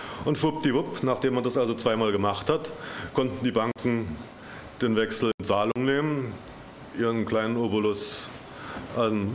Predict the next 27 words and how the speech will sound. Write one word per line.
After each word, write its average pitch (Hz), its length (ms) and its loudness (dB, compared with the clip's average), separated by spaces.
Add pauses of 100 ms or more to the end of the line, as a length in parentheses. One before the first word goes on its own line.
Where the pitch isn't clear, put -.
(120)
Verdienst 113 440 0
auch 123 180 2
noch 139 160 2
runterrechnen 143 720 2
und 117 220 0
dafür 120 200 2
Geld 92 220 0
ausgeben. 85 580 -2 (1300)
In 123 120 2
dem 143 240 4
Sinne 156 360 4 (460)
hat 120 180 2
das 131 180 0
Geld 127 220 2
auch 135 120 0
dann 120 180 2
wirklich 120 340 0
einen 107 120 2
wirtschaftlich 107 720 0 (720)
besicherten 104 540 0
Wert 98 420 0 (640)
und 117 360 0 (140)
plötzlich 113 500 0
entstehen 107 800 0 (380)
auch 92 240 0 (1200)
realistische 104 640 0
Werte, 110 340 2